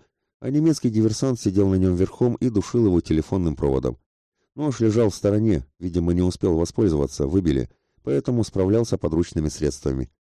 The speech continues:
Батальонный комиссар несся за мной. Я успел отступить в сторону, обходя парочку, а комиссар, споткнувшись, рухнул прямо на них. Хэкнули, похоже, все. Возникшая сумятица позволила мне носком сапога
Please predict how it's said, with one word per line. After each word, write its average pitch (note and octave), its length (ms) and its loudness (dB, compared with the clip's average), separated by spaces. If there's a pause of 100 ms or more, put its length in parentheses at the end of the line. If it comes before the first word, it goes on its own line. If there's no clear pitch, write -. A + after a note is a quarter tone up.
(340)
Батальонный A#2 540 2
комиссар G#2+ 500 0
несся F#2+ 320 0
за D#2+ 140 0
мной. D2 260 -2 (420)
Я C3 160 -2
успел B2+ 300 2
отступить A#2 420 0
в - 40 -14
сторону, E2 480 2
обходя E2+ 340 0
парочку, - 500 -2 (240)
а - 80 -16
комиссар, G#2+ 440 0
споткнувшись, G2+ 720 -4
рухнул G2+ 380 -2
прямо E2 260 -2
на C#2 100 -2
них. B1+ 240 -6 (680)
Хэкнули, C#3 400 0
похоже, A2+ 400 2
все. G2 300 -2 (560)
Возникшая E2+ 520 0
сумятица G2 540 -2
позволила F2 500 2
мне E2+ 180 2
носком F2 360 -2
сапога F#2+ 480 -2